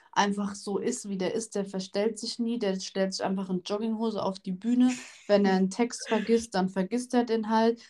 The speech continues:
Der macht sich keinen Kopf und was ich an dem so mag, dass er einfach, obwohl der hat halt wirklich Geld und Erfolg und alles, was man sich vielleicht, äh, wünschen würde.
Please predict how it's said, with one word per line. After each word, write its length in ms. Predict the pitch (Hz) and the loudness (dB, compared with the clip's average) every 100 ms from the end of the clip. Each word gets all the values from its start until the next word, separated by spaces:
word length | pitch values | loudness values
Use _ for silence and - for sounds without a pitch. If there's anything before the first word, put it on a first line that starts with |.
| _ _ | _ _
Der 120 | 196 190 | 4 4
macht 260 | 196 196 | 2 -2
sich 180 | 196 190 | -8 -6
keinen 260 | 202 185 180 | -2 -2 2
Kopf 340 | 247 247 - | 2 2 0
und 140 | 196 190 | 0 0
was 180 | 196 | -2
ich 100 | - | -4
an 120 | 185 190 | -4 0
dem 180 | 190 | 0
so 100 | 185 | 0
mag, 280 | 185 196 202 | 0 0 -2
dass 180 | 196 190 | -6 -4
er 100 | 180 | -2
einfach, 280 | 190 190 190 - _ _ - | -2 -4 -8 -12 _ _ -4
obwohl 420 | 190 208 214 196 | -4 2 2 2
der 180 | 202 190 | 2 0
hat 180 | 202 196 | 0 0
halt 240 | 180 190 | -2 0
wirklich 440 | 196 202 185 180 - 185 | -4 -2 -4 -6 -10 -6
Geld 480 | 196 185 185 190 190 | 0 4 4 2 -2
und 340 | - 180 165 - | -4 -4 -4 -8
Erfolg 540 | - 165 - 196 196 | -8 -4 0 2 0
und 140 | 180 - | -4 -2
alles, 300 | 185 190 190 | -2 -2 -6
was 140 | 185 | -6
man 180 | 185 175 | -4 -4
sich 180 | 180 - | -8 -6
vielleicht, 440 | 175 165 160 - | -4 -2 -4 -12
äh, 260 | - 170 170 | -6 -6 -4
wünschen 420 | 208 226 196 175 | -4 -4 -4 -4
würde. 280 | 180 180 | -2 -2